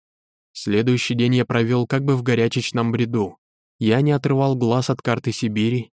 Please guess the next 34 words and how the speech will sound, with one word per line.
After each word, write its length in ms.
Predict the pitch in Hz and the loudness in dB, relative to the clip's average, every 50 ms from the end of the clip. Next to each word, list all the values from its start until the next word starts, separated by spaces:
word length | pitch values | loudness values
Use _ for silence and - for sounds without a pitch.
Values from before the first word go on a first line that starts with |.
| _ | _
стараясь 580 | - - - - 107 104 113 131 143 147 135 - | -20 -14 -6 -2 0 0 2 2 0 0 -2 -2
предугадать 640 | - - 143 131 131 117 127 113 113 127 135 - - | -4 -4 -2 0 0 0 0 2 0 0 0 0 0
мою 180 | 143 143 139 | 0 0 0
будущую 540 | 127 120 120 110 120 110 - - 127 120 117 | 0 0 0 0 0 -2 -2 -2 -2 -2 0
губернию. 640 | 113 120 117 120 127 123 120 117 110 104 98 87 - _ _ _ _ _ _ _ _ | 0 -2 0 0 0 0 0 -2 -2 -4 -4 -6 -10 _ _ _ _ _ _ _ _
В 120 | 120 110 | -6 -2
назначенный 720 | 107 107 107 104 98 - 123 135 135 - 156 143 139 139 135 | 0 0 0 0 0 0 0 0 0 0 0 0 2 0 0
день 280 | 120 120 117 127 135 | 2 2 2 2 2
и 80 | 127 113 | 2 0
час 440 | - - 110 110 123 131 - - - _ _ | 0 -2 -2 -2 -2 -2 -6 -12 -18 _ _
я 180 | - 110 104 101 | -2 -2 -2 -2
снова 380 | - - - 110 127 143 151 | -2 -4 -2 0 2 2 2
явился 520 | 147 147 143 135 131 131 131 131 - - 131 | 2 2 2 2 2 0 0 0 -2 -4 -6
к 80 | - | -6
князю. 560 | - - 127 120 113 107 101 95 95 87 - - _ _ _ _ _ _ _ _ _ - | -6 -4 -2 -2 0 -2 -2 -4 -6 -10 -14 -18 _ _ _ _ _ _ _ _ _ -4
На 200 | 117 110 104 98 | -2 0 0 -2
сей 240 | - - 123 131 | 0 0 0 2
раз 240 | 135 135 131 127 - | 2 2 0 0 0
он 140 | 131 127 127 | -2 0 2
был 140 | 131 127 127 | 2 2 2
облачён 480 | 120 120 120 113 110 - - 131 127 | 2 2 0 0 0 0 -2 0 0
во 120 | 123 120 110 | 0 0 -2
фрак 460 | - - 107 113 127 135 135 - - _ _ | -2 -2 -2 -2 -2 -2 -4 -10 -18 _ _
с 220 | - - - - | -16 -14 -14 -6
синей 300 | - 123 131 143 151 147 | -2 0 0 2 2 2
лентой 360 | 143 131 120 117 123 135 131 120 | 2 2 2 0 0 0 0 0
белого 420 | 117 117 113 117 117 113 110 110 | 2 0 0 2 0 0 0 0
орла 260 | 107 107 107 117 123 | 0 0 0 0 0
под 180 | 127 - 127 117 | -2 -2 -4 -2
жилетом. 680 | 110 117 120 117 117 110 - - 101 87 85 85 - _ _ _ _ _ - | -2 -2 -2 0 -2 -2 -2 -4 -6 -6 -8 -12 -18 _ _ _ _ _ -2
Он 180 | 113 107 107 104 | 0 0 0 -2
встретил 540 | - - - - 110 117 127 131 147 139 | -4 -6 -4 0 0 0 2 2 0 2
меня 240 | 135 135 131 135 131 | 2 2 2 2 0
словами: 680 | - - 127 120 117 117 113 107 101 95 90 87 - | 0 0 -2 -2 0 -2 -2 -2 -4 -4 -6 -10 -16